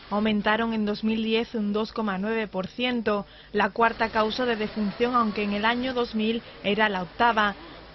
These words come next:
Siguen encabezando las de la circulación, respiración y los tumores, así lo recoge la última estadística de defunciones. A pesar de todo, la tasa bruta de mortalidad desciende un uno coma uno por ciento respecto a dos mil diez.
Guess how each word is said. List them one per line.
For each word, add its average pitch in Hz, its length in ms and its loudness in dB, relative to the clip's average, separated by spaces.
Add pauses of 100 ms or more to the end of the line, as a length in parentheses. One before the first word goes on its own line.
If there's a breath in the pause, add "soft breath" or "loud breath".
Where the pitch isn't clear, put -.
(160)
Siguen 254 260 2
encabezando 233 640 2
las 240 220 0
de 233 60 0
la 226 120 2
circulación, 226 840 -2
respiración 220 680 -2
y 247 40 -2
los 214 220 -4
tumores, 233 480 0 (360 loud breath)
así 226 180 -4
lo 226 100 2
recoge 226 480 -2
la 226 140 4
última 233 400 0
estadística 226 640 -2
de 226 80 2
defunciones. 208 960 -2 (500)
A 196 160 0
pesar 214 360 0
de 220 100 0
todo, 233 320 2
la 220 220 2
tasa 233 320 0
bruta 220 360 -2
de 202 100 -2
mortalidad 214 720 2 (260 loud breath)
desciende 220 680 0
un 214 160 0
uno 220 200 0
coma 190 280 -4
uno 226 240 0
por 196 180 -2
ciento 233 460 -2
respecto 220 480 -4
a 226 60 0
dos 190 120 -4
mil 180 260 -4
diez. 220 300 0